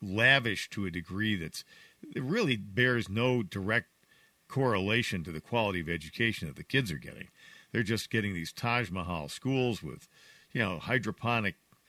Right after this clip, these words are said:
you know, uh, gardens on the roof and, um, uh, you know, gold-plated I T facilities and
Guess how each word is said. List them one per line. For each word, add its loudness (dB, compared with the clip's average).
you -2
know, -2
uh, -8
gardens 2
on 2
the 0
roof 0
and, -4
um, -6
uh, -6
you -4
know, -2
gold-plated 0
I 2
T 2
facilities 2
and -4